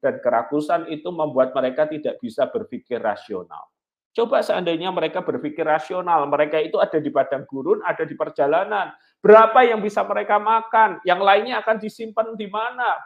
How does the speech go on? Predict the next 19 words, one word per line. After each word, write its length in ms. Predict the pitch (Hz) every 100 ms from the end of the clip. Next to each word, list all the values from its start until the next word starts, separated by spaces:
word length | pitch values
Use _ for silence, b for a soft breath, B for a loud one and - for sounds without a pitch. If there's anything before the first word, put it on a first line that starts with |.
| 208
Buat 240 | 226 226
kandang 400 | 233 247 269 285
kan 160 | 302 302
susah. 640 | 320 320 - 320 285 226 _ _ _ _ _ _ _ _ _ _ -
Tetapi 400 | 151 160 247 247
itulah 480 | 202 170 170 202
kerakusan, 800 | - 160 151 - 180 - 113 107 -
itulah 320 | 135 143 151 175
ketidak-, 720 | 156 - 151 147 - - 139 - _ -
rasa 480 | 147 147 - 175 175
ketidakcukupan. 1500 | 151 - 147 147 131 131 - 151 - 156 151 - 120 107 - b b -
Ia 320 | 156 156 175
menutupi 720 | 180 165 156 160 156 185 214
akal 480 | - 156 - 160 156
budi 320 | 151 135 143
kita 320 | - 147 190 -
untuk 320 | 170 160 180 -
berpikir 480 | 120 - 143 -
rasional. 800 | 151 151 151 185 185 185 147 107